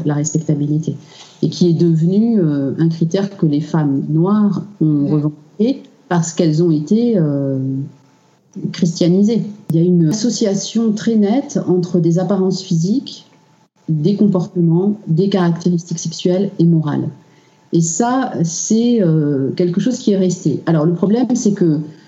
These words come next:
Speaker 1: euh, mal-, enfin, oui, malheureusement, euh, ces catégories, elles sont pas horizontales.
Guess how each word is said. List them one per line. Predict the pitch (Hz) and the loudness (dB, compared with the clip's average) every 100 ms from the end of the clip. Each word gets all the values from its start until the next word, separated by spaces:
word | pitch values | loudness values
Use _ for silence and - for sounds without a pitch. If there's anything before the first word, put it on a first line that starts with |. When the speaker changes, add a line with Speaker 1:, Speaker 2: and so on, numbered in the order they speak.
| _ _ - | _ _ -2
Speaker 1:
euh, | 170 | 2
mal-, | 185 220 220 - | 2 2 -2 -4
enfin, | 165 139 160 | -2 -2 0
oui, | 190 202 | 2 4
malheureusement, | 160 165 165 170 190 240 285 - - _ - - | 4 2 2 2 2 2 0 -4 -20 _ -16 -4
euh, | 170 160 | 0 2
ces | 160 - 170 | 0 0 0
catégories, | 175 170 175 175 240 | 0 2 2 4 2
elles | 202 | 2
sont | 196 175 | 0 0
pas | 202 208 | 2 2
horizontales. | 180 180 170 165 143 - | 2 2 2 2 -2 -4